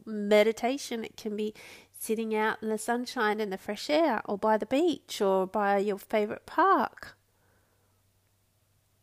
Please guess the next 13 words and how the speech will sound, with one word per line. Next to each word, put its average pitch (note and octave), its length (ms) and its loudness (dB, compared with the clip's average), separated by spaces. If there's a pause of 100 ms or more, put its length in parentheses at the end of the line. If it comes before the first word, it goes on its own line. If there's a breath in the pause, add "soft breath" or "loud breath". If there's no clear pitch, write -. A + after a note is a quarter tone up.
(2750 soft breath)
If A3+ 180 -4
your G3+ 80 2
goal G3+ 300 0
is F#3+ 200 -6
related F#3 460 0
to F3 240 -6
having F3+ 420 -6
that F3 360 -4 (500)
car, D4 560 2 (1800)
then A3+ 540 2 (420)
how G3+ 260 -2
much - 280 -4
money C#4 460 -4